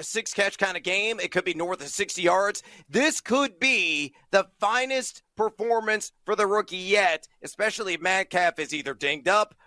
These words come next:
or on the sidelines and street clothes. So pay attention to J S N. Whatever receptions, whatever yards come out at, I'm taking the over.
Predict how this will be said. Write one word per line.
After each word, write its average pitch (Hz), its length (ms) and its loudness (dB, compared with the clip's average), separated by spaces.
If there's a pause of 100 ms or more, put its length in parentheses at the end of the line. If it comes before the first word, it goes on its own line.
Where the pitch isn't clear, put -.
(120)
or 185 220 2
on 190 80 0
the 175 60 -8
sidelines 170 640 0
and 143 120 -10
street 165 240 -4
clothes. 131 360 -2
So 147 140 0
pay 208 300 2
attention 196 380 -2
to 165 100 0
J 175 280 2
S 156 180 -2
N. 143 320 2 (160)
Whatever 180 280 2
receptions, 170 560 -2
whatever 170 300 2
yards 175 320 2
come 165 180 2
out 160 220 2
at, 139 240 0 (160)
I'm 156 120 -2
taking 147 240 -2
the 123 120 0
over. 101 240 -4